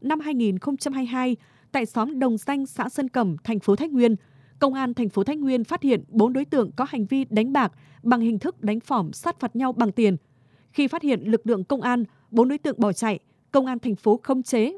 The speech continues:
bắt giữ được ba đối tượng. Vật chứng thu giữ, số tiền sáu triệu bảy trăm tám mươi nghìn đồng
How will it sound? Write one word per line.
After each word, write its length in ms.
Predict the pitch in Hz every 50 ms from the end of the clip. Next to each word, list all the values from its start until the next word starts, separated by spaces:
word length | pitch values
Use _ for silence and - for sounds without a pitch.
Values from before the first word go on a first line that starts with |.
| - -
bắt 140 | - 339 -
giữ 120 | - 277
được 260 | 262 262 262 - -
ba 160 | - 226 247 240
đối 120 | 202 208
tượng. 260 | 208 269 233 196 - - _ _ _ _ _ _ _ _ _ -
Vật 200 | 208 220 262 -
chứng 160 | - 226 240
thu 180 | - - 285 240
giữ, 280 | - - 240 247 - - _ _ _ _ _
số 180 | - - 254 285
tiền 260 | - - 269 240 214
sáu 240 | 202 - - 208 240
triệu 340 | - - 302 262 208 - - -
bảy 240 | 214 233 220 170
trăm 260 | 147 - 262 277 277 269
tám 200 | - 226 214 240
mươi 100 | 320 320
nghìn 160 | 269 233 196
đồng 200 | 202 196 185